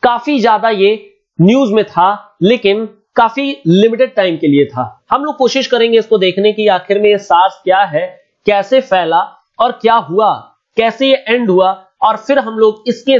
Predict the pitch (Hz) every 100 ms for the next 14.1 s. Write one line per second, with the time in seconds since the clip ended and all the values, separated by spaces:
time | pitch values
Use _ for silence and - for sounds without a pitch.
0 | 131 139 190 233 190 - _ _ - 233
1 | 233 302 - 220 208 208 226 226 196 185
2 | 214 180 165 151 156 160 214 156 147 123
3 | 131 123 117 117 _ _ _ _ _ _
4 | _ - 170 180 180 185 190 196 208 196
5 | 202 202 175 170 214 - - - 214 233
6 | 262 262 - 208 202 240 220 208 220 190
7 | 226 214 208 190 175 151 175 180 _ 196
8 | 185 240 226 208 190 196 208 202 202 208
9 | 240 254 - 190 190 208 233 233 180 185
10 | - 208 185 170 196 214 226 226 220 214
11 | 120 - _ _ - 151 190 170 190 247
12 | 262 247 254 240 233 269 269 _ - 180
13 | 160 269 240 - 247 - 180 175 160 110
14 | 113